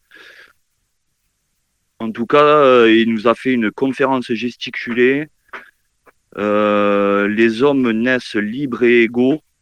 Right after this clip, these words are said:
malgré la majorité d'entre eux. Ça, c'était la conférence gesticulée qu'on avait, euh, à l'heure de l'apéro. Euh, l'après-midi, on avait la fresque climat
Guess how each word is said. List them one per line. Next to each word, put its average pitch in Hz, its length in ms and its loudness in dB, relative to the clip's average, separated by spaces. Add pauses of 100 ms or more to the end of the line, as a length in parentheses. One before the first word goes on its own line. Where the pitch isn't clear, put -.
(720)
malgré 117 400 0
la 139 80 0
majorité 117 480 -2
d'entre 104 300 -8
eux. 85 60 -12 (2000)
Ça, 127 140 -4
c'était 107 420 -8
la 98 100 -2
conférence 123 460 -4
gesticulée 113 640 -6
qu'on 95 180 -8
avait, 95 320 -4
euh, 87 540 -4
à 90 80 -4
l'heure 107 180 -6
de 110 80 -8
l'apéro. 104 540 -6 (1700)
Euh, 104 760 -2
l'après-midi, 120 640 -2
on 127 100 -4
avait 98 160 -2
la - 80 0
fresque - 420 -6
climat 117 540 -6